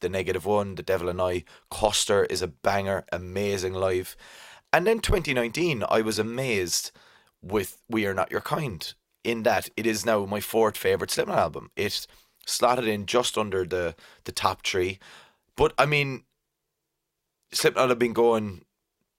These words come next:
w-, their first release, we'll say, their first proper release, Jesus, so many addendums, is nineteen ninety-nine. They've been going for such a long time.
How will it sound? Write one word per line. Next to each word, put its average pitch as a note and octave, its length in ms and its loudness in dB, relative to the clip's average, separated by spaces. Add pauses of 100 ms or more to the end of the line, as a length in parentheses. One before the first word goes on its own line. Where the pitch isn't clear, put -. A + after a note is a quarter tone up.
(140)
w-, A2 200 -8
their G#2 180 0
first C#3 320 2
release, A2 340 -2
we'll D#2+ 100 -6
say, D2+ 160 -2
their F2 100 -4
first - 320 -2
proper G#2 360 0
release, E2+ 340 -4
Jesus, F#2+ 400 -4 (180)
so - 160 0
many G2 240 -2
addendums, F#2 520 -2 (260)
is F#2+ 120 -2
nineteen A#2 320 2
ninety-nine. F#2 560 -4 (260)
They've A#2 120 2
been B2 120 0
going A#2+ 280 4
for G#2 200 0
such - 280 2
a G#2+ 80 4
long F#2+ 240 4
time. D#2+ 340 -4